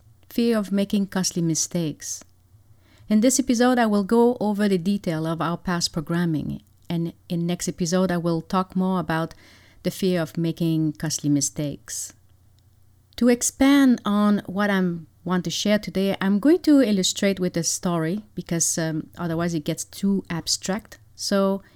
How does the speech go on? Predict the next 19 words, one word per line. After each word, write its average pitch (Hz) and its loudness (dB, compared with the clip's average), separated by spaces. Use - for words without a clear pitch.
imagine 226 2
for - -6
a 180 0
moment 180 0
that - -6
you 175 -2
are 165 0
witnessing 175 0
this 165 -4
scene. 160 0
Five-year-old 202 0
Jack 185 0
is 180 -2
hitting 247 4
his 196 0
grandpa 208 -2
with 156 -6
his 165 -4
fist. - -6